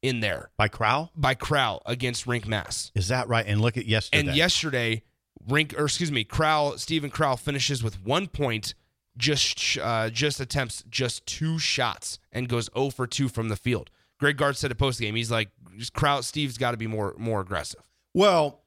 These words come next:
Speaker 2: give Nebraska a lot of credit there.
Speaker 1: But we've also seen it to where Nebraska's game planned really well against some bigs.
Speaker 2: A big, they do.
Speaker 1: Zach, they get, for two years consecutively,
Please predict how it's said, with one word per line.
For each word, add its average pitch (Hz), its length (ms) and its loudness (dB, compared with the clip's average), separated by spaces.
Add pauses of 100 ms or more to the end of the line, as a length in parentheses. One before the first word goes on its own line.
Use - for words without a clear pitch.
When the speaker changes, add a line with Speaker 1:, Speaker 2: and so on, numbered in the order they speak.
(160)
Speaker 2:
give 160 220 0
Nebraska 120 440 2
a - 20 -2
lot 92 240 -4
of - 80 -14
credit 73 340 -6
there. 131 100 -4
Speaker 1:
But 190 140 4
we've 180 160 2
also 226 300 0
seen 240 400 -2
it 131 320 -2
to 175 120 0
where 165 200 4
Nebraska's 156 640 -2
game 156 340 -2
planned 139 400 -4
really 135 220 2
well 120 320 0
against 113 300 -6
some 107 140 -4
bigs. 98 360 -2
Speaker 2:
A 135 80 2
big, 143 240 6
they 131 260 2
do. 117 220 2
Speaker 1:
Zach, 156 340 4
they 165 140 2
get, 143 320 -4 (200)
for 151 140 -2
two 196 280 0
years 214 300 0
consecutively, 131 920 -2